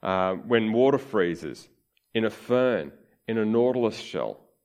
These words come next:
in some flower heads, or in the humble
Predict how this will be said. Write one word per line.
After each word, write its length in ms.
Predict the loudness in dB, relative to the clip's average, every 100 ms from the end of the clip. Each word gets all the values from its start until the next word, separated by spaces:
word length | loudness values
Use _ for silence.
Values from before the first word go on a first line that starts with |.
| _ _ _ _ _ -4
in 120 | -2
some 280 | 2 2 2
flower 460 | -2 2 4 2
heads, 420 | -2 -6 -8 -12 _ _ _ _ 2
or 420 | 4 4 2 -4 -18 _ _ _
in 460 | -2 -2 -2 -6 -12 _ _ _ _ -8
the 80 | -8
humble 600 | -6 -8 -6 -6 -8